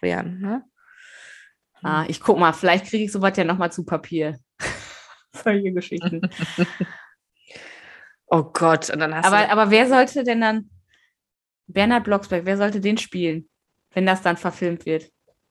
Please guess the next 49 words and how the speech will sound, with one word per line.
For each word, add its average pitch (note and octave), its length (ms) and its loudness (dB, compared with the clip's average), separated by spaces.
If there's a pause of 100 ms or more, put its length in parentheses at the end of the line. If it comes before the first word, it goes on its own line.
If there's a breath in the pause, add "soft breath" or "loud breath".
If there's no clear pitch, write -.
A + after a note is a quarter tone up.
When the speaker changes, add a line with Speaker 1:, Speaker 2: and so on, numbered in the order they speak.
(1000)
Speaker 2:
Weil E3 120 4
ja E3 80 8
Speaker 1:
Wenn F3 100 8
Speaker 2:
schon F3+ 80 -2
Speaker 1:
der F#3 140 6
Speaker 2:
so F3 60 4
viel G3+ 80 2
verfilmt G3+ 380 4
worden D#3+ 180 4
ist, D#3+ 120 -2
was D#3+ 160 -4
wir E3 80 -4
so D#3+ 100 -2
geschrieben E3 400 -6
haben. D3+ 240 -10 (300)
Speaker 1:
Genau. - 220 -2
Speaker 2:
Apropos, F#3+ 520 4
ich F3+ 100 0
wurde F#3+ 200 0
gefragt, F3+ 380 -2
was F3 120 -6
ist F3 140 -12
mit F3 100 -6
unserem E3 280 -2
Buch? F3 280 -8 (140)
Was E3 100 -12
ist C#3+ 140 -16
mit E3 100 -8
Speaker 1:
Ja. D#3+ 60 0
Speaker 2:
unserem D#3+ 200 -2
Buch, E3+ 180 -6
Pia? - 340 -6 (400 soft breath)
Speaker 1:
Ja. F3 400 -10 (360)
Speaker 2:
Sprechen F3 220 -4
wir F#3+ 80 0
da F3+ 100 2
nicht F#3 220 -4
drüber, F#3+ 280 -2
oder? E3+ 260 -6 (240 loud breath)
Speaker 1:
Nee, E3+ 300 -14 (580 loud breath)
können F3+ 160 -14
wir F3 80 -10
nicht F3 180 -12
drüber G3 140 -12
sprechen. - 520 -16 (1300 loud breath)
Speaker 2:
Scheiße. - 380 -10
Speaker 1:
Das - 140 -10
ist - 80 -18
so A#3 60 -2